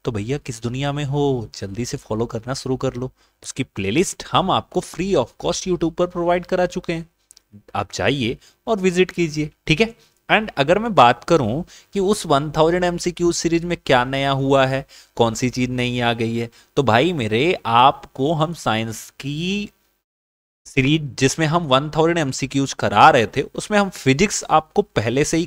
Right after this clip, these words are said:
कंप्लीट प्रोवाइड करा रखे हैं, ठीक है। जो एक हजार एमसीक्यूज़ है,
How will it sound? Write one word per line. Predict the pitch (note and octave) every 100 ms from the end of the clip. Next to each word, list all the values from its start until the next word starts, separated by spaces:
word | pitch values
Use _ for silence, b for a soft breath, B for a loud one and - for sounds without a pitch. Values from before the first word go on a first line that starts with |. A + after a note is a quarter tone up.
| -
कंप्लीट | C3 A2 - C#3 D3
प्रोवाइड | A#2 G2+ F#2+
करा | F#2 F#2 E2+
रखे | F2 - -
हैं, | -
ठीक | A2+ G3+
है। | - _ _ _ _ _ _ - -
जो | A2 A2
एक | C#3+ D#3
हजार | C#3 C#3+
एमसीक्यूज़ | C3+ B2 - - A2 G2+
है, | G2+